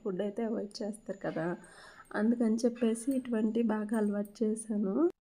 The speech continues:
అందుకోసం వాళ్ళు ఏదైనా సరే ఇంట్లో చేస్తేనే తిందామని చూస్తారు. ఇంకా నాకు కూడా ఇంకా అట్లా అలవాటు అయిపోయింది. ఫైనల్గా పిల్లలైతే ఒక సెవెన్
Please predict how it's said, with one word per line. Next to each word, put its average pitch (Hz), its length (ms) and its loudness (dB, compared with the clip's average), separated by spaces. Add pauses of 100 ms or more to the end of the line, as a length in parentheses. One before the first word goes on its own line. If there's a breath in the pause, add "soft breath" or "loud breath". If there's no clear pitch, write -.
(140)
అందుకోసం 240 580 12
వాళ్ళు 254 280 12
ఏదైనా 220 360 10
సరే 233 260 6
ఇంట్లో 220 220 8 (100)
చేస్తేనే 220 480 6 (120)
తిందామని 208 520 8
చూస్తారు. 208 540 6 (140)
ఇంకా 240 280 6
నాకు 208 240 6
కూడా 208 220 8
ఇంకా 220 220 2
అట్లా 208 260 4
అలవాటు 190 340 4
అయిపోయింది. 190 640 4 (540 loud breath)
ఫైనల్గా 220 500 8
పిల్లలైతే 247 640 12 (100)
ఒక 262 140 2 (1300)
సెవెన్ 226 340 10